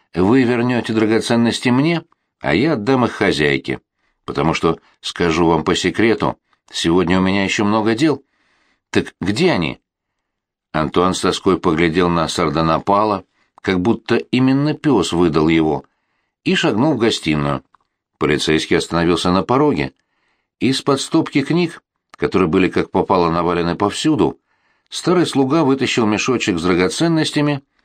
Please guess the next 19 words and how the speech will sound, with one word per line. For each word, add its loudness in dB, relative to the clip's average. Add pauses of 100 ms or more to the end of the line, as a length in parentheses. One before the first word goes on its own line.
(280)
и 4
нерешительно 2
повернулся 0
к -12
полицейскому. 0 (880)
«Я 0
бы 2
только», — 0 (340)
начал 0
Антуан 0
неуверенно. 0 (1000)
«Не 2
надо 2
говорить, 2
что 0
я 4
их 0
брал, 2
хорошо? -2